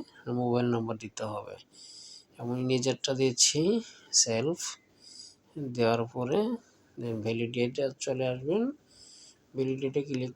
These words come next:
করার পর এই যে অটো চলে আসছে, টাকা কত দিতে হবে, ডেট, এইভাবে, এইভাবে সব কিছু দেওয়া আছে। ওকেতে ক্লিক করবেন,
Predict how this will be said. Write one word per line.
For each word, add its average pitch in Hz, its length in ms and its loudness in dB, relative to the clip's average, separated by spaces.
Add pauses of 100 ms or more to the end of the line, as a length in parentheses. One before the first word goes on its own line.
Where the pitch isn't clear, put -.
করার 127 260 2 (100)
পর 151 180 2 (360)
এই 107 140 -6
যে 113 140 -6
অটো 117 180 -4 (100)
চলে 107 200 -6 (100)
আসছে, - 240 2 (140)
টাকা 104 200 -8 (120)
কত 117 140 -10 (140)
দিতে 104 280 -8
হবে, 123 220 2 (160)
ডেট, 131 220 -4 (100)
এইভাবে, 117 400 -4
এইভাবে 120 360 -2 (800)
সব 117 140 -6 (100)
কিছু - 180 -2 (160)
দেওয়া 117 320 -6
আছে। - 220 0 (920)
ওকেতে 135 320 -6 (120)
ক্লিক 147 240 -4 (100)
করবেন, 170 340 4